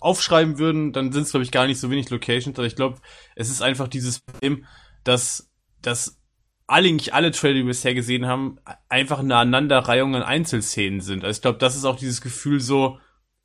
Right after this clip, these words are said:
was will der Film jetzt erzählen? Also man, man weiß jetzt grob, glaub ich, kann man sich ja ahnen, aber ich glaub, für jemanden, der jetzt in der Materie nicht drin ist, dürfte es relativ schwierig sein, zu sagen, okay, was will jetzt dieser Film? Oder die Geschichte ist tatsächlich letzten Endes so simpel,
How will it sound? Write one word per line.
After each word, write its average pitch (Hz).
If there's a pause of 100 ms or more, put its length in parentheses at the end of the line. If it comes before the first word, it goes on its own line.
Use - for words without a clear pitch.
was 131
will 123
der 127
Film 135
jetzt 123
erzählen? 107
Also 107
man, 117
man 113
weiß 135
jetzt 139
grob, 143 (380)
glaub 135
ich, 135 (160)
kann 131
man 131
sich 127
ja 120
ahnen, 139
aber 120
ich -
glaub, 131
für -
jemanden, 127
der 127
jetzt 123
in 120
der 120
Materie 143
nicht 147
drin 151
ist, - (920)
dürfte 131
es 113
relativ 127
schwierig 143
sein, 131 (440)
zu -
sagen, 127
okay, 120
was 113
will 127
jetzt 120
dieser 101
Film? 101
Oder 127
die 131
Geschichte 139
ist 127
tatsächlich 135
letzten 135
Endes 123
so 151
simpel, 143